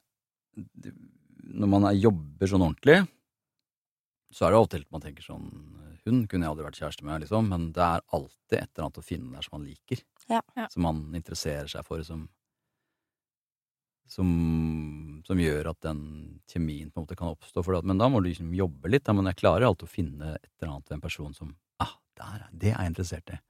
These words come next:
Speaker 2: Mm.
Speaker 3: Mm.
Speaker 1: Så jeg må på en måte finne det, og da er den kjemien der hvis du,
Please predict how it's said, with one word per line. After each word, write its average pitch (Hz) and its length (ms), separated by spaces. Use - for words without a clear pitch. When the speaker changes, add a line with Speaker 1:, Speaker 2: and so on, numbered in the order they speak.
Speaker 2:
Mm. 233 320
Speaker 3:
Mm. 233 220
Speaker 1:
Så - 120
jeg 104 100
må 107 160
på 135 200
en - 80
måte - 180
finne 92 340
det, 117 140
og 98 80
da 107 140
er 80 200
den 82 180
kjemien 80 380
der 76 160
hvis 76 160
du, 85 80